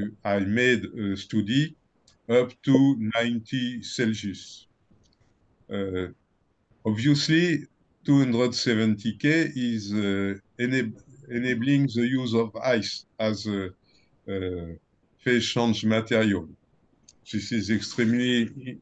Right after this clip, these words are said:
interesting at, uh, uh, power accumulator. But,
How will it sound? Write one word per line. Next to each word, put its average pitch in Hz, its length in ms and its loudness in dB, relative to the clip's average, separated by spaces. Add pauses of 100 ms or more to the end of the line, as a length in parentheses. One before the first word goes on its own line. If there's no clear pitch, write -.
interesting 117 800 0
at, 107 280 -6
uh, 98 420 -2 (720)
uh, 92 260 -6 (1000)
power 120 360 4
accumulator. 110 720 0 (280)
But, 135 360 -2